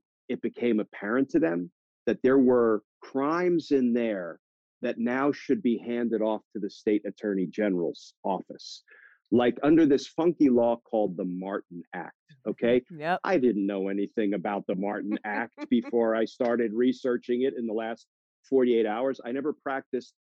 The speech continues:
Speaker 1: law locally or federally in New York. I was in D C the whole time. But the Martin Act is a one hundred-year-old law that gives the attorney general for the state of New York certain jurisdictions over business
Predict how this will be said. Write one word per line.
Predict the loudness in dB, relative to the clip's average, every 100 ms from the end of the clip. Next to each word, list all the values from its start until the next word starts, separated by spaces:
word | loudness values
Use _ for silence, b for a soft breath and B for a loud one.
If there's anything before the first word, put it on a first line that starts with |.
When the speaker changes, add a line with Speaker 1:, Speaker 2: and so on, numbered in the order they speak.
| _
Speaker 1:
law | -4 -2 0
locally | 0 -2 -2 -2
or | -2 -2
federally | -6 -4 -2 -4 -4
in | -4
New | -2
York. | 2 4 6 4 -2 -8
I | -2
was | 0 0
in | -2
D | -2 -2
C | 2 2
the | 2 0
whole | -4 -10 -12
time. | -12 -12 -12 _ _ -2
But | 0 4
the |
Martin | 4 4 2 0
Act | 0 -2
is | -2
a | -2
one | -2 -2 -4 -4
hundred-year-old | -4 -2 -2 -2 0 2 2 0 -2
law | -4 -4 -6
that | -8 -8
gives | -2 -2 0
the | 0
attorney | 0 -2 -10 -4 -2 -2
general | -2 -2 0 2 0 -2
for | -6
the | -8
state | -6 2 4 4
of | 2
New | 2 2
York | 4 2 -2 _ _ _
certain | -20 -2 -2 2 2
jurisdictions | 2 2 2 0 -4 -6 -4 -2 0
over | 2 2 -2
business | 0 0 0 -2 -4